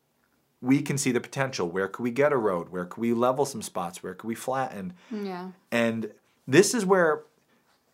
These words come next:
Speaker 1: this advice is, is good advice if you have the eye and the, the ability to see this, or if you have people in your life who you can bring in on this,
Speaker 2: Mm-hmm.
Speaker 1: even if it's professionally.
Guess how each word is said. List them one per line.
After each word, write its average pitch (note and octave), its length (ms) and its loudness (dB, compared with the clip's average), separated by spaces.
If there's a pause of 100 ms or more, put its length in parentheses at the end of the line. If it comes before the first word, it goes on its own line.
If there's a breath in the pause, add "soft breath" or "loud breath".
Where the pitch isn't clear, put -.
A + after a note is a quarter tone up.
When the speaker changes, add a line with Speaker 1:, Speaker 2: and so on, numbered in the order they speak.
(360)
Speaker 1:
this D3 300 2
advice C#3+ 460 2
is, G#2+ 260 -4
is A2+ 160 -4
good C#3 240 4
advice A2+ 500 0
if G#2 160 -8
you G#2+ 100 -4
have A2+ 640 -2
the A2 140 0
eye A2 400 2
and G2+ 180 -10
the, F#2+ 400 -6
the G2 140 -8
ability G#2 400 0
to F2+ 80 -8
see A2+ 240 -2
this, G2 320 -2
or A#2+ 220 2
if A#2+ 120 -4
you A#2 120 0
have A2 240 -4
people A2+ 320 -4
in A2+ 80 -4
your B2 120 -2
life G2 300 -2
who G#2+ 80 -8
you G2 160 -8
can F#2+ 240 -10 (100)
bring G2+ 320 -6
in G2 240 -4
on E2 200 -8
this, - 380 -10
Speaker 2:
Mm-hmm. G3+ 140 -10
Speaker 1:
even A#2+ 300 2
if C#3 160 -2
it's C3 140 -2
professionally. G2+ 880 -6